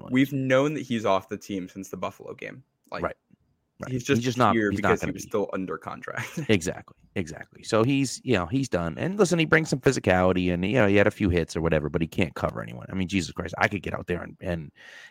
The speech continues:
Speaker 1: and, and smoke Joe. Maybe not. Maybe I can't do that. But, you know, I'd, I'd, I'd give it a shot. Give it the old college try, as they say. Uh, but, you know, I was, I was impressed by, Jack Jones really impressed me with some of his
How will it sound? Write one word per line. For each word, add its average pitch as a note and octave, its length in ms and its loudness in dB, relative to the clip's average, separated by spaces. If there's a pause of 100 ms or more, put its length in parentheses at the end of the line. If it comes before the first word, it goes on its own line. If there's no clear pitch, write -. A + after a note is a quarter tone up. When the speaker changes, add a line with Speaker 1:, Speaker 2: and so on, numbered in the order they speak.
Speaker 1:
and, F#2 240 2
and F2 180 0
smoke E2 300 0
Joe. C#2+ 180 -6
Maybe D#2+ 220 0
not. - 160 -8 (260)
Maybe C3+ 300 10
I F#2+ 60 8
can't E2+ 240 -2
do - 100 -12
that. - 140 -12
But, D3 180 4
you G#3+ 120 6
know, A#2 100 8
I'd, A2+ 360 4
I'd, A#2+ 300 6
I'd B2+ 180 4
give B2 140 4
it A#2 60 4
a G2 40 2
shot. D2 280 -4 (460)
Give B2 100 -12
it A#2 40 -10
the A#2 80 2
old A2 160 8
college G2 340 6
try, E2+ 240 4
as D2+ 100 -4
they D2+ 120 -4
say. D2+ 240 -6 (460)
Uh, G2 260 8 (100)
but, B2 200 6
you D#3+ 60 2
know, B2 280 8 (440)
I B2 120 8
was, E3 240 4
I G#2 160 6
was A#2+ 140 2
impressed C3+ 400 2
by, C3+ 420 2
Jack B2 280 0
Jones G2 340 -2
really G2 340 -4
impressed F2+ 360 -2
me F2 120 -4
with E2+ 200 -2
some D3+ 200 2
of F3 100 4
his D#3 400 4